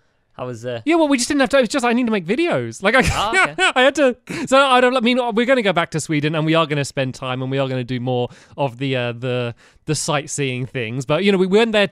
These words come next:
Speaker 2: to, to visit the, the Mojang offices, which was cool, 'cause
Speaker 1: Okay.
Speaker 2: we'd never been there. I think everyone assumes that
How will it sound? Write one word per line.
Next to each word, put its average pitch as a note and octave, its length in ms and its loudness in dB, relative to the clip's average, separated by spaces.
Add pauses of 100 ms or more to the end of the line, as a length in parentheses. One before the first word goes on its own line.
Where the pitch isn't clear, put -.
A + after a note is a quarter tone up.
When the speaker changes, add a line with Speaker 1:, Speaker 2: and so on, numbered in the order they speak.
Speaker 2:
to, E3+ 140 2
to E3 140 -4
visit D#3 260 -2
the, C#3+ 140 -4
the C#3 100 -2
Mojang C#3+ 460 0
offices, B2 500 -8
which B2+ 160 -10
was B2+ 100 -8
cool, C3+ 180 -2
'cause B2 100 0
Speaker 1:
Okay. G3 80 0
Speaker 2:
we'd A#3+ 120 2
never A#3+ 160 2
been A3 200 -2
there. C3+ 80 2
I C3 40 -2
think G#3 160 -2
everyone E3 220 0
assumes D3 380 -4
that C3+ 260 -4